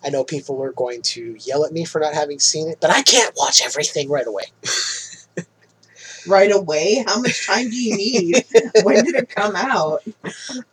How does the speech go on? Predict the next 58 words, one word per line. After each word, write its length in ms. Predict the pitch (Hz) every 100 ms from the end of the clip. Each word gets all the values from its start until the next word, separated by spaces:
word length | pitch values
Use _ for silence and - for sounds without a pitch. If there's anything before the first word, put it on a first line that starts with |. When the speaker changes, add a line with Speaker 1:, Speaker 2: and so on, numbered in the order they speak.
| 185
Speaker 1:
Oh, 140 | 170
this 160 | 185 -
came 280 | - 156
out 200 | 131 120
in, 80 | 123
like, 260 | 113 110 107 _ _
early 320 | 131 139 143 -
to 140 | 139
mid 180 | 117 101
eighties. 680 | 101 95 - - - - - _ _ -
Maybe 300 | 123 113 123
Speaker 2:
I 60 |
thi-, 20 |
Speaker 1:
the 60 | -
later 180 | 95 95 -
Speaker 2:
I 60 |
think 100 | 226
Speaker 1:
eighties. 140 | 254 247
Speaker 2:
you've 140 | 240
had 140 | 240 202
enough 240 | 190 190
time. 360 | 220 180 156 -
<laughs> 540 | - - 392 - 349 202
Speaker 1:
Yeah, 260 | 247 233 - 196
some 260 | - 226
people 280 | 226 247 240
have 200 | 202 170
this 200 | 156 147
hang 280 | - 143 139
up. 160 | 131 -
They're 120 | 139
like, 220 | 135 123
"Oh, 100 | 147
you 100 | 147
haven't 180 | 202 196
seen 260 | - 151 175
it? 40 |
It's 120 | 233
been 160 | - 160
out 160 | 190 -
since, 240 | 196 -
like, 160 | 156 170
eighty-seven." 600 | 185 175 - 156 185 139
It's 160 | - -
like, 160 | - _ -
dude, 240 | 269 269 - - - - - _ -
there's 160 | 254
a 60 | 247
lot 340 | 185 196 220
of 100 | 202
movies 340 | 175 196 185 156
to 80 |
watch. 520 | 139 117 80 - - - _
Can't 220 | - 180
watch 240 | 180 185 -
everything 420 | 185 190 180 147
right 160 | 117 -
away, 180 | -